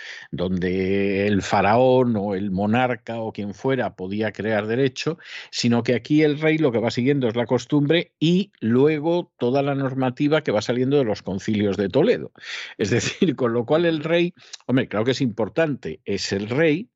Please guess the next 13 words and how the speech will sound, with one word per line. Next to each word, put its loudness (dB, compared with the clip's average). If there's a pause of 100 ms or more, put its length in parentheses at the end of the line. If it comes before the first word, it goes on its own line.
(480)
claro 2
que -2
se -4
basa -2
en -6
el -2
apoyo 0
de 0
esa -4
clientela 0
que -4
tiene -2
alrededor, 2